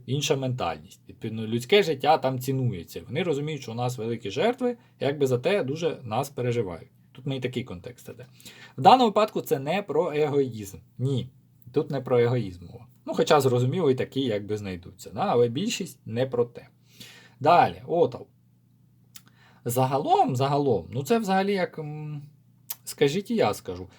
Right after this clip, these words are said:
Ну, Отал — це руна, м, партнерства теж в якійсь мірі. Ну, тобто, це, знаєте, як дивився б я на стосунки людей, Отал це, ну, сім'я, якщо так. Тобто,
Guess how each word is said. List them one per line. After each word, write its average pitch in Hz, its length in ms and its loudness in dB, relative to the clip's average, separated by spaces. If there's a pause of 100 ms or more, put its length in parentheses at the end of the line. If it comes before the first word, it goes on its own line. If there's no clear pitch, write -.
(100)
Ну, 156 120 4
Отал — 269 380 6
це 220 200 4
руна, 196 520 0 (340)
м, 117 220 -12
партнерства 165 840 -2
теж 170 340 6
в - 20 0
якійсь 123 360 -2
мірі. 135 500 0 (180)
Ну, 156 140 -2
тобто, 139 520 6 (560)
це, 139 120 0
знаєте, 190 320 4
як 123 100 4
дивився 160 360 4
б 143 60 -2
я 143 80 2
на 143 120 -2
стосунки 165 460 -2
людей, 190 340 2
Отал 196 400 8
це, 170 200 2
ну, 170 160 2
сім'я, 127 500 2 (140)
якщо - 280 -4
так. - 340 -6 (140)
Тобто, 185 520 12